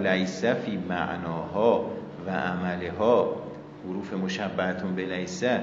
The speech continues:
حروفی هستن که شبیه لیس هستن در معنای لیس و در عمل لیس.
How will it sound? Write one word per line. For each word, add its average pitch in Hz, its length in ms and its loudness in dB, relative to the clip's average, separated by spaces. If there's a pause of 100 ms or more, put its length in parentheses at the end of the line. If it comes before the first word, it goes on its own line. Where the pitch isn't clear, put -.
(360)
حروفی 123 440 0
هستن 90 400 0
که 87 140 -4
شبیه 107 640 -2
لیس 90 440 0
هستن 101 520 -2 (460)
در 98 200 2 (220)
معنای 101 920 4
لیس 143 480 6 (760)
و 139 120 6
در 143 240 8
عمل 143 640 8
لیس. 110 400 4